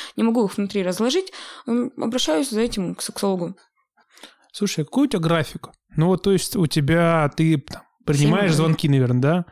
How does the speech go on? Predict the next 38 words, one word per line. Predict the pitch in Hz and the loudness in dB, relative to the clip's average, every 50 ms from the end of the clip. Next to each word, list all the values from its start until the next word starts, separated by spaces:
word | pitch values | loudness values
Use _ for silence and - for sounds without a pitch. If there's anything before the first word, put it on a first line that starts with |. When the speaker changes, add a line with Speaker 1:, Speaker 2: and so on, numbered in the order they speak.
| - _ - | -8 _ -2
Speaker 2:
С | 165 | -2
девяти | 139 151 170 180 170 220 | 2 2 2 2 2 2
до | 190 180 175 | 0 0 0
шести, | - 175 160 - - 247 254 226 | -2 -4 -4 -2 -2 -4 -2 -2
типа, | - 190 - - | -2 -2 0 0
или | 151 143 | 0 0
как-то | 151 165 - - | 0 0 -2 -2
по-другому | 175 180 165 165 151 156 151 143 | -4 -2 -2 0 2 2 2 2
это | 139 143 | 0 0
работает? | 143 139 143 139 143 147 - _ _ _ _ _ _ _ _ _ _ _ _ _ _ - | -2 -2 0 -2 -2 -4 -6 _ _ _ _ _ _ _ _ _ _ _ _ _ _ -4
Speaker 1:
Я | 240 247 294 370 | -2 -2 0 2
дневной | 311 277 240 226 208 190 | 2 4 4 4 2 2
житель, | 160 175 180 180 - 311 403 440 - _ - - | 0 -2 -4 -2 -4 -4 -4 -6 -8 _ -4 -2
и | 240 254 269 294 285 | 0 0 2 2 2
мне | 254 240 240 247 285 359 370 | 2 2 2 2 2 2 0
в | |
основном | 285 - - 262 294 311 | -2 -2 0 0 0 0
комфортно | - 226 196 - 269 - - 233 | -2 -2 -2 -4 -4 -2 -2 -4
встречаться | - - 196 - - 240 240 - - | -4 -6 -8 -6 -6 -6 -6 -6 -6
днем. | 196 202 196 175 160 151 - - - - - - - - - - - - - - - _ 208 | -4 -2 -2 -2 -4 -6 -8 -14 -18 -18 -18 -20 -20 -20 -20 -20 -20 -20 -20 -20 -20 _ _
Ну | 247 285 311 269 | -2 0 2 2
и | 233 226 | 2 2
вечером. | 190 175 170 156 - 170 151 147 143 143 - _ _ _ _ _ _ _ _ _ _ _ _ _ - - | 2 0 -2 -4 -6 -6 -6 -6 -8 -10 -14 _ _ _ _ _ _ _ _ _ _ _ _ _ -4 -2
Speaker 2:
До | 170 151 165 175 | 0 0 2 0
скольки, | 151 - 170 147 - - 135 | 0 0 -2 -2 0 -2 -2
типа? | 127 - - - - 156 160 | -2 -4 -8 -8 -10 -8 -6
До | 160 147 170 175 | -2 0 0 0
девяти | 156 135 139 135 135 131 - - 147 | 2 0 0 -2 -2 -4 -8 -10 -12
там? | - - - - _ _ - | -12 -16 -20 -20 _ _ -10
Speaker 1:
Такого | 339 339 - - 427 415 427 392 359 | -8 -6 -4 -2 -2 -2 -2 -2 -4
особо | 359 - 392 392 370 349 | -4 -4 -6 -4 -2 -4
нет. | 403 508 - | -4 -2 -2
Например, | 349 269 - 277 285 302 277 | -2 0 2 2 2 2 2
я | 277 294 311 | 2 0 0
сегодня | - - 254 277 285 240 220 | -2 -2 -2 -2 0 0 -2
встретилась | 220 - 247 254 - - 196 185 - | -4 -4 -6 -6 -4 -4 -6 -6 -6
спокойной | - 196 202 233 226 202 156 | -8 -6 -4 -2 -2 -2 -2
ночью. | 151 160 160 - - 170 165 | -4 -6 -8 -8 -12 -12 -14